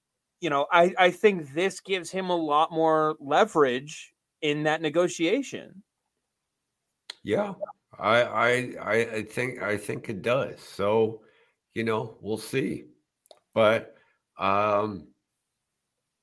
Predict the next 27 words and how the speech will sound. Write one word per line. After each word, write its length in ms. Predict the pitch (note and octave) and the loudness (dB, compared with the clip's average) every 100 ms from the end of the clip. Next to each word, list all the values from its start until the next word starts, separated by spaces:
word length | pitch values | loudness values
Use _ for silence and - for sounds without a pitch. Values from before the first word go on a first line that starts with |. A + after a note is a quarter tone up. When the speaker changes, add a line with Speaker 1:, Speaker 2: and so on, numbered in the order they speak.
| _ _ _ _ _ _ _ _ - _ | _ _ _ _ _ _ _ _ -20 _
Speaker 2:
you 100 | A#2+ | 0
know, 280 | A2 G2+ A2+ | 2 4 2
now's 880 | A2 G2 A2 C3 C#3+ D3+ C3+ - - _ _ _ _ _ | 0 2 4 4 2 0 -4 -8 -18 _ _ _ _ _
the 80 | F#2+ | -12
time 560 | F2+ G#2 A2+ A2 G2 - | -6 -2 0 0 -2 -4
for, 640 | - F#2+ F#2 F2+ F2 - _ _ _ | -4 -2 0 -2 -4 -8 _ _ _
for 600 | _ F#2+ F#2+ F2+ F2 G2 - | _ -6 -2 0 -2 -6 -14
Swayman 600 | - - G2 G#2+ G#2 F2+ | -16 -2 2 2 -2 -6
to 60 | |
make 300 | F2 F#2 F#2 E2+ | -4 -4 -6 -8
a 40 | |
statement. 600 | - - F#2 G#2 - C2 - | -12 -2 -2 -2 -8 -16 -18
For 320 | _ - F2 F2 | _ -6 -4 -4
as 180 | D2+ - _ _ _ _ _ | -6 -16 _ _ _ _ _
long 400 | F2 G#2 B2+ D3 | 0 2 4 2
as 180 | E3 A2+ | -2 -4
Linus 540 | A#2+ B2+ B2+ B2 A2+ F#2+ | -4 -2 -2 -4 -4 -6
is 160 | F2 | 0
out, 280 | F#2+ A2 G#2+ | 2 2 0
or 240 | D2+ F2 | -4 -4
for 380 | F2 E2+ E2+ F2 - - - _ | -4 -2 -2 -2 -6 -20 -20 _
whatever 640 | D2+ E2+ F2 G2 F#2+ G2+ | -6 -2 0 0 -2 -2
amount 320 | F2 F#2 F2+ F2 | -2 0 -2 -4
of 100 | - | -2
time 340 | F2+ F2+ F2+ | 0 2 0
he's 320 | D2+ E2 C2+ | -4 -10 -4
out, 260 | D#2 F2 | 0 0